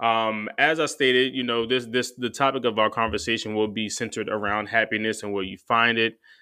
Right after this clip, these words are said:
um, what you do with it, all those good things, because I think, especially now, um, not just within this country, but in the world, um, with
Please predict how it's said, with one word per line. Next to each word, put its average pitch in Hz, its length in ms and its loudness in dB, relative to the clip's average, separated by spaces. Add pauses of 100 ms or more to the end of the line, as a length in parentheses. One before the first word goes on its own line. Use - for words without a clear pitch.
(140)
um, 101 340 4
what 110 100 -2
you 110 100 0
do 110 120 0
with 107 160 -2
it, 107 60 6
all 117 280 6
those 107 220 4
good 104 240 0
things, 104 260 -2
because 107 240 -4
I 110 220 4
think, 117 220 4
especially 143 360 0
now, 104 600 2 (160)
um, 101 460 -4
not 113 280 0
just 117 240 -4
within 104 400 -8
this 98 160 -6
country, 113 340 -2
but 101 140 -2
in 101 60 -2
the 95 100 -2
world, 101 400 6 (460)
um, 101 600 2
with 98 220 0